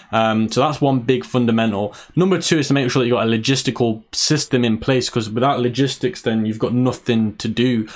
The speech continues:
Like, you can't do anything unless you've got a solid logistic in place. The next thing is to make sure that you've got a website that converts. You need to make sure that it's a website where somebody comes on there, you're gonna get the most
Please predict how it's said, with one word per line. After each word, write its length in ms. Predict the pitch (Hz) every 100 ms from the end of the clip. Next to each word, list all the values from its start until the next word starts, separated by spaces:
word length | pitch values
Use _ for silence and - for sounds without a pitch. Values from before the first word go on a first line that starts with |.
| - 87
Like, 120 | 95
you 140 | 127
can't 240 | 131 127 110
do 140 | 135
anything 220 | 127 117
unless 200 | 110 113
you've 80 | 117
got 140 | 107 104
a 20 |
solid 300 | - 113 98
logistic 460 | 101 120 117 113 - -
in 140 | 113
place. 360 | 104 135 113 - - - -
The 80 | 131
next 220 | 160 131
thing 140 | 160
is 80 | 139
to 60 | 131
make 200 | 127 123
sure 140 | - 123
that 80 | 117
you've 160 | 117
got 160 | 123 110
a 40 |
website 760 | 107 127 143 - 127 113 110 110 - -
that 200 | 117 -
converts. 680 | 123 113 110 147 113 -
You 60 | 113
need 120 | 120
to 80 | 113
make 140 | 110
sure 120 | 95 117
that 80 |
it's 120 | 110 120
a 40 |
website 420 | 120 123 - 117
where 120 | 110
somebody 280 | 104 127 113
comes 240 | 113 147 135
on 140 | 117
there, 280 | 110 110 - - -
you're 100 | 127
gonna 140 | 127
get 120 | 117
the 60 | 113
most 320 | 113 120 -